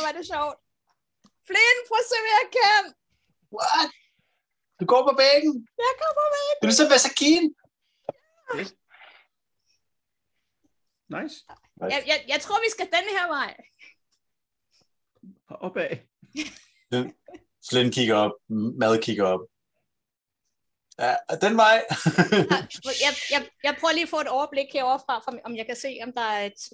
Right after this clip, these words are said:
Speaker 1: et smartere, øh, vej for os alle sammen.
Speaker 3: Inden du går for langt. Hvad med vi?
Speaker 1: Åh,
Speaker 2: Mhm.
Speaker 1: ja, ja, åh. Ja, jeg bliver, jeg bliver nødt til at finde en ordentlig rute, som, øh,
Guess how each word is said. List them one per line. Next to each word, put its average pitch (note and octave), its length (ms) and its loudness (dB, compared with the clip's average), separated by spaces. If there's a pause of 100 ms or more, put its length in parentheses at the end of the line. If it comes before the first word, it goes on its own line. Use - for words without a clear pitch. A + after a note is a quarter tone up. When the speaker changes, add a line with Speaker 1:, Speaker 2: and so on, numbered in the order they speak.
Speaker 1:
et G#3 180 -12
smartere, G3+ 640 -6 (120)
øh, F#3+ 180 -12
vej G3 380 -8
for G#3+ 80 -8
os F#3 220 -8
alle E3 180 -12
sammen. - 280 -16 (600)
Speaker 3:
Inden C3+ 180 -10
du C3 80 -10
går C3+ 140 -10
for C3+ 100 -14
langt. B2 320 -10
Hvad C#3 160 -10
med G#3 120 -8
vi? G3 480 -6 (1080)
Speaker 1:
Åh, C#4+ 360 -4
Speaker 2:
Mhm. G#3 100 -4
Speaker 1:
ja, C#4+ 160 0 (180)
ja, D4 200 -4 (220)
åh. C#4 180 -10 (640)
Ja, G3 80 -2
jeg F#3+ 80 -4
bliver, A3+ 260 -10
jeg A#3+ 80 -4
bliver B3+ 120 -4
nødt C4 60 -4
til C#4+ 80 -4
at C4 60 -6
finde B3+ 220 -4
en G#3+ 360 -12
ordentlig A3 320 -12
rute, G#3 280 -12
som, F#3+ 300 -18
øh, F#3 240 -16